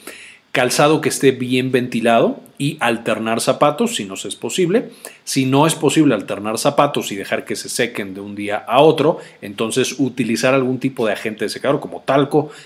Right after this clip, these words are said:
a veces incluso talco con, eh, algún producto antihongo puede ser bastante bueno. Entonces,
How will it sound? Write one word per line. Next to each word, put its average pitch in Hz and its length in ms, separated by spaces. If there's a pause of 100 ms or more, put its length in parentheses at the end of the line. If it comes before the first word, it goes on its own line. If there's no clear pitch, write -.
(120)
a 107 120
veces 113 220
incluso 107 340
talco 113 420
con, 113 400
eh, 95 540
algún 101 360
producto 104 440
antihongo 123 640
puede 110 220
ser 107 140
bastante 95 460
bueno. 82 300
Entonces, 120 520